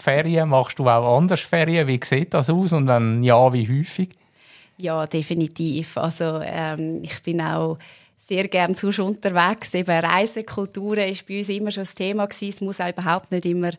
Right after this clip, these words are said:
Speaker 2: äh, Schiff sein. Also ich reise sehr, sehr gern rum. Ähm, das ist für mich auch, auch, ja, ich sag, das ist ein bisschen berufskrankheit. Äh, wenn man von der Ferien heimkommt, muss man eigentlich schon fast wieder wissen, wenn's wieder losgeht. Ähm, ja,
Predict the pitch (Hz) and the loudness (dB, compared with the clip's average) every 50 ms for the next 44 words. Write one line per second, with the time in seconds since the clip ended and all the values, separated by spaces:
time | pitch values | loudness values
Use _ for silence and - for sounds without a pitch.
0 | - - - - - - - - 170 170 170 170 175 170 - - - - - - | -10 -20 -20 -20 -20 -12 -6 -2 0 0 2 0 0 -2 -4 -6 -8 -6 -6 -6
1 | 196 202 208 - - - - - 196 190 185 175 175 - 180 - - 170 175 165 | -6 -6 -8 -4 -2 -2 -2 -2 0 0 0 0 0 -2 -2 -2 0 0 2 2
2 | 170 175 175 175 - - - 180 185 190 - - 190 185 180 - 180 175 175 175 | 2 0 0 -2 -2 0 2 2 2 2 2 2 2 2 2 4 4 4 4 4
3 | 180 180 175 175 175 175 175 175 175 - - - - - _ _ - 170 165 165 | 2 0 0 0 -2 -2 -4 -4 -8 -12 -18 -20 -20 -20 _ _ -10 -8 -6 -6
4 | 160 165 165 165 160 - - - - - - - 175 165 160 160 165 - 170 165 | -4 -4 -6 -6 -6 -8 -8 -8 -6 -6 -6 -6 -6 -6 -4 -4 -4 -4 -4 -2
5 | 160 160 160 165 156 - - - 160 156 156 160 160 160 160 156 160 170 170 160 | -2 -2 -2 -2 -4 -8 -10 -10 -8 -8 -8 -10 -8 -6 -4 -2 -2 -2 -2 -4
6 | - - - - 175 - - 175 175 165 170 175 - 170 - - 185 202 220 - | -8 -12 -14 -14 -12 -10 -8 -6 -4 -4 -2 -2 -2 -2 2 4 6 6 6 4
7 | - - 220 196 190 208 220 - - - 220 214 214 - - 190 180 175 175 175 | 2 0 2 2 2 0 0 -2 -2 -2 -2 -2 -2 -6 -6 -4 -4 -2 -2 -2
8 | 170 175 170 175 170 - 180 170 170 175 175 180 180 175 165 175 175 190 - 202 | -2 0 0 0 -2 -2 -4 -4 0 2 2 2 2 2 2 2 0 0 0 0
9 | 196 151 180 175 - 180 170 170 170 175 180 170 - - - 165 170 175 - 202 | 0 0 0 2 2 4 4 4 4 2 2 0 -2 -4 -4 -2 -4 -4 -4 -6
10 | 185 - 180 170 180 175 - - - 139 - - - - - - - - - - | -6 -6 -8 -6 -6 -4 -2 -2 -2 -2 -4 -10 -14 -18 -18 -20 -20 -20 -2 2
11 | 208 196 202 233 226 233 220 220 196 196 185 185 202 240 262 - - - 202 196 | 4 4 4 4 4 4 4 4 2 2 2 2 2 2 2 2 2 2 4 6
12 | 202 214 226 220 - - - - - _ _ _ _ _ _ - 185 180 180 175 | 6 6 4 2 -2 -10 -16 -20 -20 _ _ _ _ _ _ -2 0 2 2 2
13 | 175 175 175 170 165 165 - - 165 160 156 151 143 | 0 0 0 -2 -2 -6 -8 -6 -4 -4 -4 -4 -6